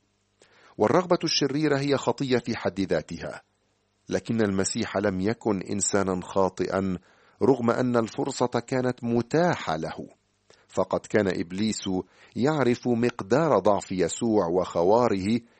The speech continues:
بعد أن قضى أربعين يوما في البرية بدون طعام. لهذا فقد بدأ إبليس في تجريب يسوع قائلا له:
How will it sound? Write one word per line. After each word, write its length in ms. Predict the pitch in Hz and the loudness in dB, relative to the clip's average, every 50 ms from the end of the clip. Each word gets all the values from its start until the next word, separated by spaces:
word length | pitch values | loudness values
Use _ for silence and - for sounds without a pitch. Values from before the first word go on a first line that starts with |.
| _ _ - | _ _ -14
بعد 420 | 90 90 123 151 160 143 120 95 110 | -6 -2 0 0 0 0 0 0 0
أن 260 | - - 110 110 104 | 0 2 0 -2 -2
قضى 340 | - - - 160 156 107 104 | -4 0 0 2 4 4 2
أربعين 680 | 101 - 107 110 110 95 101 107 101 107 160 185 139 92 | 2 2 2 0 0 0 0 -2 0 0 -2 -2 -2 -2
يوما 480 | 85 92 110 135 151 143 131 135 131 | -2 0 0 0 0 0 0 -2 -2
في 120 | 127 - - | -2 -4 -6
البرية 640 | 139 120 120 127 123 131 151 143 101 - 85 85 - _ _ _ - | -4 0 0 0 0 0 -2 -2 -2 -2 -4 -4 -6 _ _ _ -12
بدون 420 | - 92 90 85 95 92 92 95 | -8 -8 -6 -4 -4 -2 -2 -2
طعام. 520 | 92 - 95 92 98 120 175 202 185 67 - - _ _ _ _ _ _ _ - - - - - - - | -2 0 0 0 2 2 0 0 -2 -6 -10 -18 _ _ _ _ _ _ _ -20 -20 -20 -20 -20 -10 -4
لهذا 440 | 110 117 139 170 226 214 139 101 | -2 0 0 2 2 2 2 2
فقد 400 | 90 - 110 - - 98 87 82 | 0 0 -2 0 0 0 0 2
بدأ 440 | 90 107 104 98 92 90 95 98 98 | 2 2 4 4 2 2 2 0 0
إبليس 400 | 98 87 92 98 107 98 - - | -2 -4 -4 -4 -4 -4 -4 -8
في 200 | 92 - 101 95 | -8 -6 -6 -6
تجريب 520 | - - 92 87 - 87 92 104 101 80 85 | -2 -2 -2 -2 -2 -2 -2 -2 -2 -2 -2
يسوع 560 | 82 82 78 - - - 107 87 73 73 82 | -2 -2 -4 -4 -2 -2 0 0 0 -2 -4
قائلا 440 | - - 104 92 - - 87 82 82 | -2 2 2 2 2 0 -4 -6 -6
له: 420 | 82 90 110 113 101 107 107 98 | -4 0 0 0 2 2 0 -2